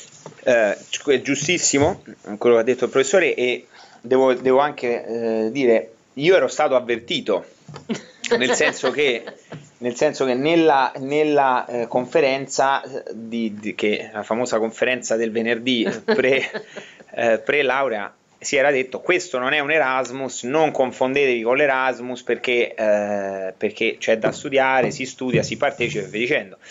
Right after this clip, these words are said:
Speaker 1: Io, eh, ho detto: "Sì, va bene", però non avevo, eh, effettivamente non sapevo a cosa andavo incontro. Ehm, è vero che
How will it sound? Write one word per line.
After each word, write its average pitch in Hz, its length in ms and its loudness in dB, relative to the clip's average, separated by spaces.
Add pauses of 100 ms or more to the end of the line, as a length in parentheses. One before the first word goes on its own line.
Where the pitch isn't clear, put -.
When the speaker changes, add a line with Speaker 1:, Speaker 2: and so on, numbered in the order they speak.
(520)
Speaker 1:
Io, 180 360 2 (180)
eh, 147 60 -10
ho 139 40 -8
detto: 104 260 -10 (280)
"Sì, - 300 -8
va 117 140 -2
bene", 113 360 -4
però 117 300 2 (300)
non 123 140 -2
avevo, 120 460 2
eh, 107 120 -12 (160)
effettivamente 113 680 -2
non 110 180 -4
sapevo 123 640 -2
a 107 160 -8
cosa 113 300 0
andavo 107 300 0
incontro. 113 580 -2 (600)
Ehm, 104 1080 0 (560)
è 127 140 0
vero 175 260 2
che 120 320 -2